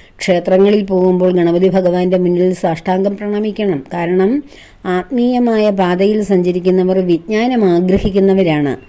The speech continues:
അവർ ഭക്തിയിൽ നിന്ന് ജ്ഞാനത്തിലേക്കും ജ്ഞാനത്തിൽ നിന്ന് വൈരാഗ്യത്തിലേക്കും ഒക്കെ കടന്നാൽ മാത്രമേ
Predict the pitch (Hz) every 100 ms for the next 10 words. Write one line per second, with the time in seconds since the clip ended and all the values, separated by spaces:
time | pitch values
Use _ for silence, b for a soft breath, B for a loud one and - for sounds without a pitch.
0 | B B B B 175 190 160 185 190 240
1 | 247 233 220 208 208 180 185 202 202 196
2 | 196 190 185 170 185 202 208 202 202 185
3 | 156 170 185 202 196 208 214 214 190 196
4 | 196 156 165 190 202 196 165 160 185 185
5 | 214